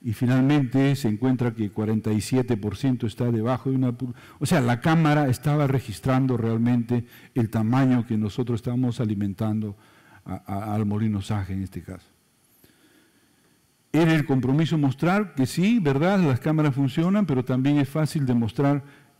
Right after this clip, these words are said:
que hay funciones que usamos, que conocemos los metalurgistas, que nos ayudan en ese tema. Y el molino Sag,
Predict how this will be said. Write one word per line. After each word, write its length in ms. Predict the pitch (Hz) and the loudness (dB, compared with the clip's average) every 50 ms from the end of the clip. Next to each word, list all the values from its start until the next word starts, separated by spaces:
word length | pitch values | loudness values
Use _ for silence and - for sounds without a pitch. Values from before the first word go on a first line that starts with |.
| _ - | _ -6
que 180 | - 120 113 - | -4 -4 -2 -2
hay 160 | 127 135 143 | 0 0 0
funciones 640 | 135 - 135 123 113 104 - 165 160 143 135 131 120 - | 0 2 0 0 0 0 0 2 2 4 2 2 0 -2
que 120 | - 113 | -4 -4
usamos, 600 | 107 - - 147 139 143 139 139 131 117 - - | -4 -4 -2 -2 0 2 2 0 0 -2 -6 -10
que 140 | - 120 107 | -14 -14 -10
conocemos 500 | - 120 113 110 101 - 139 139 139 139 | -8 -6 -6 -6 -2 -2 0 2 2 2
los 80 | 135 | 2
metalurgistas, 680 | 131 131 120 131 127 123 123 113 - 160 143 - 170 147 | 2 2 0 0 0 0 0 0 0 -2 -2 0 -2 -2
que 100 | - - | -2 -2
nos 220 | 123 117 107 - - | -2 -2 -2 -4 -2
ayudan 420 | 117 123 147 165 156 139 120 113 | -2 0 0 2 2 2 2 2
en 100 | 113 113 | 0 0
ese 180 | 107 101 120 110 | -2 -2 -4 -6
tema. 280 | 107 110 104 98 95 - _ _ _ _ _ _ _ _ _ _ _ _ _ _ _ _ _ _ _ _ _ _ _ _ _ _ _ _ - - - - - | -6 -6 -6 -8 -8 -12 _ _ _ _ _ _ _ _ _ _ _ _ _ _ _ _ _ _ _ _ _ _ _ _ _ _ _ _ -20 -20 -20 -16 -6
Y 120 | - 131 | -2 0
el 80 | 139 147 | 2 2
molino 380 | 147 151 160 185 220 220 220 185 | 2 2 2 4 4 4 4 2
Sag, 280 | - 214 226 220 208 | 2 2 2 2 2